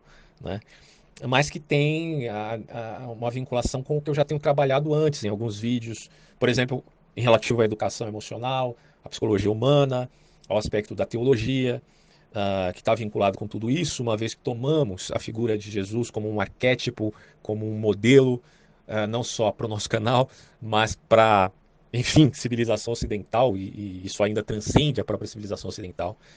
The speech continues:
né? Não é pouca coisa. É, o título é Cristo e a Exaltação dos Sentimentos Superiores, justamente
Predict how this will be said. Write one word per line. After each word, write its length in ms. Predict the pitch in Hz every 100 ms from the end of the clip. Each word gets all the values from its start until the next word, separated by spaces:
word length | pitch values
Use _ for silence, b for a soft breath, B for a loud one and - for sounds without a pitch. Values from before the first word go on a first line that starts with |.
| b
né? 140 | 92
Não 140 | 104 104
é 40 |
pouca 300 | - 104 101
coisa. 340 | - 120 131 135 b b b b _ _ - - -
É, 240 | 113 110 -
o 80 | -
título 400 | - 151 117 113
é 80 |
Cristo 420 | 104 120 139 - 113
e 40 |
a 20 |
Exaltação 460 | 104 98 113 - 104
dos 100 | 101
Sentimentos 340 | 104 - 104
Superiores, 600 | - - 113 127 147 135 - b b b b
justamente 640 | - 165 - 151 123 -